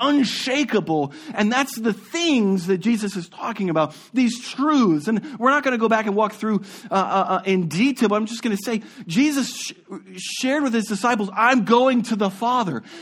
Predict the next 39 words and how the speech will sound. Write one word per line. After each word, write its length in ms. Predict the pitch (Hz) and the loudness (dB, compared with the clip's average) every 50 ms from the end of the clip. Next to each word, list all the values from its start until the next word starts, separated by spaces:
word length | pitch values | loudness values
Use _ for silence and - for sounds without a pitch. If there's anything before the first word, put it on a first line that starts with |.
| 302 - | -8 -4
You 100 | 214 208 | -4 -4
see, 140 | 196 - 269 | -2 -2 -2
what 160 | 233 269 254 | -2 0 2
that 160 | 247 247 214 | 0 0 2
means, 420 | 233 233 269 330 339 311 254 208 175 | 2 2 2 2 2 2 2 0 0
that 160 | 226 190 170 | -2 -4 -4
truth 380 | - - - 302 311 269 226 | -4 -2 0 2 2 2 2
of 120 | 220 180 - - | 0 -2 -2 -2
"I'm 240 | - 240 262 262 226 175 | 0 0 0 0 0 -2
going 320 | 240 254 269 277 277 240 | -2 -2 0 0 0 0
to 60 | 208 | 0
the 120 | 202 220 - | -2 -2 -2
Father," 400 | - 262 269 277 247 226 185 - - - - 330 247 | 0 0 0 0 0 0 -2 -4 -8 -18 -18 -8 -2
means 300 | - 233 302 320 285 208 - | 0 2 2 2 2 0 0
I've 260 | - 247 262 240 - | 0 0 0 0 0
conquered 720 | - - - 311 330 349 302 226 - 220 247 240 202 170 | 0 2 4 4 4 4 2 0 0 0 2 0 0 -2
death 440 | - 190 269 277 339 339 226 175 - | 0 0 2 2 4 2 0 0 -2
here 240 | - 233 240 240 226 | -2 0 0 0 0
and 120 | 233 240 | 0 0
now. 480 | 240 247 277 302 277 - - 214 - _ _ _ _ _ _ _ _ _ _ _ _ _ _ _ _ - - - | 0 0 0 0 -2 -2 -4 -8 -12 _ _ _ _ _ _ _ _ _ _ _ _ _ _ _ _ -8 0 4
Him 240 | 262 330 330 285 208 | 4 4 4 4 4
going 340 | 208 285 311 320 320 302 | 4 4 4 4 4 2
to 100 | 247 254 | 2 2
the 120 | 269 254 226 | 2 2 4
Father 320 | - 302 294 311 277 254 | 4 2 2 4 2 2
was 220 | 214 214 247 220 185 | 2 2 0 0 2
by 180 | 247 226 214 | 2 4 4
means 480 | 208 220 262 311 339 330 294 262 214 240 | 4 4 2 2 2 2 2 2 0 0
of 160 | 233 226 190 | -2 -4 -4
the 40 | 202 | -4
cross, 840 | - - - - 311 349 339 302 254 202 165 151 - - - - - - _ _ _ _ _ _ _ _ _ _ _ _ _ _ _ _ _ _ _ _ _ _ - | -6 -8 -6 -4 -2 2 4 4 4 4 2 0 -4 -8 -14 -14 -18 -20 _ _ _ _ _ _ _ _ _ _ _ _ _ _ _ _ _ _ _ _ _ _ 0
where 120 | - 240 | 0 2
he 200 | 214 - 302 277 | 2 4 2 2
conquers 520 | - - - 311 330 339 277 - 302 262 | 2 2 0 0 0 0 0 -2 -2 0
our 140 | 233 254 233 | 0 0 -2
sin, 400 | 226 - 262 240 214 - - - - | -2 -2 -2 -2 -2 -4 -8 -4 0
he 140 | - 269 | 2 2
conquers 600 | 240 233 - - 339 311 330 339 - - 302 285 214 175 | 2 0 -2 0 2 2 2 2 2 0 0 0 0 -2
death, 720 | 175 165 151 135 135 220 277 - 330 285 233 226 - - | -4 -8 -8 -6 -4 -4 -2 0 0 0 0 -2 -4 -8